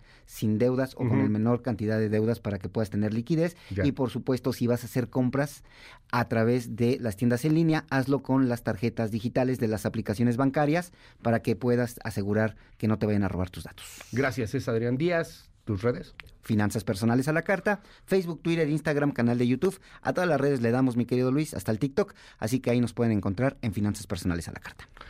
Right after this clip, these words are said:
Speaker 2: Gracias, es Adrián Díaz. Por cierto, hay gente que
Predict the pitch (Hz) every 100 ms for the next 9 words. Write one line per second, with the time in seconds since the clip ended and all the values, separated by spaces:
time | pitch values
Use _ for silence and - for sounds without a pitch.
0 | - 113 135 123 110 131 117 123 131 139
1 | 170 170 147 - - - - - 160 151
2 | 226 185 175 180 - - - _ - -
3 | - - - _ - - - - - 87
4 | - 92 92 101 90 78